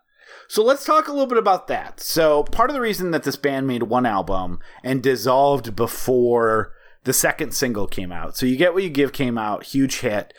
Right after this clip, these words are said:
The second single was Someday We'll Know. The band dissolved three months before the label even released that second single.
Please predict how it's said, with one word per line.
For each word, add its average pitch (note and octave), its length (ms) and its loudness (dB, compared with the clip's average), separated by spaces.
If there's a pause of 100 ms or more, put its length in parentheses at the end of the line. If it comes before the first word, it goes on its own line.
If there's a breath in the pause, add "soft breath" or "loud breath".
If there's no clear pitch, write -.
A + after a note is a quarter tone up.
(240 loud breath)
The A2+ 80 -2
second C#3+ 320 -2
single A#2+ 340 0
was G#2 260 0
Someday B2 400 2
We'll A2 200 0
Know. F#2 520 -4
The A2+ 140 -6
band C3 320 0
dissolved A2+ 400 0
three A#2 240 -4
months G2+ 280 -6
before G2+ 300 -6
the F2+ 120 -6
label F2+ 360 -10
even F2+ 200 -6
released E2 360 -8
that - 180 -6
second - 340 -2
single. - 360 -4